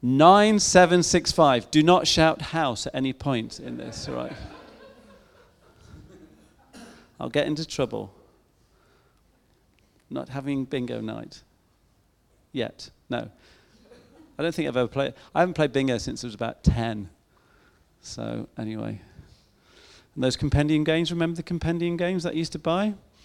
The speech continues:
That used to lose all the, lose all the pieces after about two weeks? Okay. Nine seven six five. I was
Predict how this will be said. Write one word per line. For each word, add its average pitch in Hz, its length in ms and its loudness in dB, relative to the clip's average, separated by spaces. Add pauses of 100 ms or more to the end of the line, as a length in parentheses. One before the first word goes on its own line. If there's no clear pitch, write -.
(240)
That - 120 -6
used 143 200 -4
to - 40 -12
lose 147 300 -4
all 147 160 -2
the, 147 140 -4
lose 143 300 -4
all 151 60 -2
the 139 100 -6
pieces 156 440 -6
after 139 200 -8
about 139 220 -8
two 147 180 -8
weeks? 165 280 -8 (960)
Okay. 123 260 -18 (640)
Nine 147 220 0
seven 151 280 -2
six - 240 -6
five. 117 340 -12 (4000)
I 139 80 4
was 147 320 2